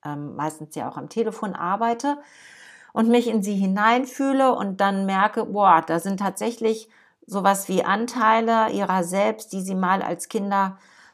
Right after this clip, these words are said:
ähm, vergessen haben. Und das ist, mein inneres Bild ist immer, dass oft viele von unseren,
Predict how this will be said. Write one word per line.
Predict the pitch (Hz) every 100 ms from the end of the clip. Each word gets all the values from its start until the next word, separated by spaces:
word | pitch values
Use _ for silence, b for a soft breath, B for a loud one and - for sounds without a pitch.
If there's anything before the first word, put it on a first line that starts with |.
| _
ähm, | 185 185 185
vergessen | 190 180 208 233 208 170
haben. | 160 151 160
Und | 160
das | 170 -
ist, | -
mein | 185 190 220
inneres | 220 208 208 214
Bild | 202 202
ist | 190
immer, | 196 190
dass | 185 190
oft | - 214 -
viele | - - 208 202
von | 202 -
unseren, | 190 180 180